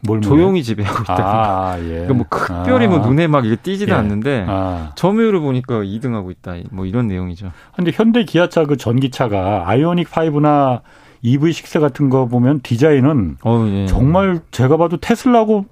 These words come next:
Speaker 1: 테슬라보다
Speaker 2: 예.
Speaker 1: 훨씬 좋잖아요,
Speaker 2: 이뻐요.
Speaker 1: 사실.
Speaker 2: 예, 디자인 되게
Speaker 1: 뭐, 그
Speaker 2: 이쁘죠.
Speaker 1: 보는 눈에 따라서는 다르긴
Speaker 2: <laughs>
Speaker 1: 하겠지만은.
Speaker 2: 네.
Speaker 1: 근데 전기차라는 게 사는, 전기차를 사는 사람들은
Speaker 2: 예.
Speaker 1: 디자인 보고 사는 건 아니잖아요.
Speaker 2: 뭐, 그럴 수도 있죠. 예.
Speaker 1: 그 어떤 성능이나 또 그 자율주행 기능이나 어떤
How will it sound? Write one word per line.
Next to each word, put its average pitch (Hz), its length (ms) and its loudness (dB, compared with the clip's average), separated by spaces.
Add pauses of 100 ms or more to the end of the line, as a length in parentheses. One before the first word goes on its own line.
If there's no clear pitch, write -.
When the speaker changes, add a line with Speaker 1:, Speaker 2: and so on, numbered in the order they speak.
(220)
Speaker 1:
테슬라보다 226 460 2
Speaker 2:
예. 110 60 -2
Speaker 1:
훨씬 233 260 4
좋잖아요, 123 460 2
Speaker 2:
이뻐요. 139 160 2
Speaker 1:
사실. 135 240 4
Speaker 2:
예, 101 280 -2
디자인 110 220 -6
되게 123 100 -4
Speaker 1:
뭐, 127 180 2
그 156 100 0
Speaker 2:
이쁘죠. - 80 -6
Speaker 1:
보는 160 220 2
눈에 170 180 2
따라서는 160 340 2
다르긴 123 300 2
Speaker 2:
<laughs> - 20 2
Speaker 1:
하겠지만은. 110 800 0
Speaker 2:
네. 95 360 -2
Speaker 1:
근데 185 100 -2
전기차라는 202 600 2
게 226 80 4
사는, 220 280 0
전기차를 165 480 0
사는 180 240 0
사람들은 131 600 0
Speaker 2:
예. 104 300 0 (160)
Speaker 1:
디자인 165 340 2
보고 208 140 2
사는 175 200 0
건 208 120 2
아니잖아요. 95 800 0 (100)
Speaker 2:
뭐, 139 180 -6
그럴 151 220 -6
수도 - 180 -12
있죠. 107 220 -10
예. 101 260 -2
Speaker 1:
그 170 120 2
어떤 147 340 0
성능이나 190 680 2
또 151 180 2
그 139 120 0
자율주행 143 640 2
기능이나 123 580 2
어떤 123 440 0